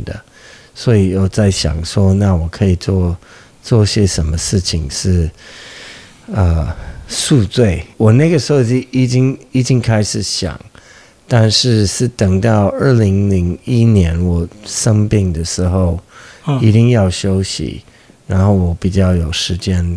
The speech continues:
Speaker 1: 可以重新思考我要做什么事情。
Speaker 2: 你一开始说有一点这个赎罪的心理，是你那时候常常代表国外业者对台湾的一些侵权去提告就对了，是不是？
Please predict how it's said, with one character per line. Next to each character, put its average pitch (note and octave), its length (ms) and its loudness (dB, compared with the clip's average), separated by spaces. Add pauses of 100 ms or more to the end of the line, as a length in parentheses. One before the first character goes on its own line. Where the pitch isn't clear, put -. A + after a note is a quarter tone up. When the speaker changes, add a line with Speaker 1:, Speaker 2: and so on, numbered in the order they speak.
Speaker 1:
可 - 160 -4
以 E2+ 240 -2 (1200)
重 G2+ 220 0
新 A2+ 400 2 (220)
思 - 260 -2
考 F#2+ 300 -2
我 F2+ 360 -2 (200)
要 G#2 260 2
做 E2+ 300 -2
什 D2+ 180 -8
么 C2 100 -10
事 C#2+ 220 -10
情。 - 240 -12 (560)
Speaker 2:
你 D3+ 140 -2
一 - 20 -4
开 C4+ 180 -2
始 A#3+ 160 -6
说 G3+ 240 -4
有 D3+ 220 -2
一 F#3+ 60 -2
点 C#3 260 -2
这 E3 80 -4
个 D3+ 260 -2
赎 C#3 320 -4
罪 F3 220 0
的 D3 100 -2
心 E3 240 0
理， C3+ 140 -2
是 F3+ 160 -4
你 D3+ 160 0
那 E3+ 160 0
时 D#3+ 80 -4
候 E3+ 60 0
常 C#3+ 200 -2
常 C#3 220 2
代 E3 180 0
表 A2+ 480 -2 (540)
国 C#3 140 -2
外 E3 160 2
业 D#3+ 280 2
者 A#2+ 220 -6
对 D3 260 0
台 C3+ 200 -4
湾 C#3+ 120 0
的 C3+ 120 0
一 C3+ 100 -2
些 C#3 220 -2
侵 D#3 260 0
权 B2 340 -2
去 - 140 -4
提 B2 240 -6
告 A#2+ 240 -2
就 A#2+ 100 -4
对 A2+ 140 -8
了， G#2+ 100 -14
是 - 140 -14
不 A#2 80 -8
是？ - 160 -14